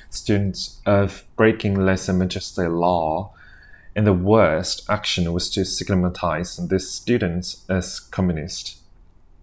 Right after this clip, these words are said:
At dusk of fifth October, more than four thousand policemen and right-wing supporters gathered nearby Thammasat University.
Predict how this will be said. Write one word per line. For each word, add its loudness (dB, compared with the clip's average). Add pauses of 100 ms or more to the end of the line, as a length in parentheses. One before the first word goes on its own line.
(1000)
At 0
dusk 2
of 2
fifth 0
October, 0 (240)
more 6
than 4
four -4
thousand 2
policemen -2
and 2 (100)
right-wing 2
supporters -6
gathered 0
nearby 0
Thammasat -2
University. -6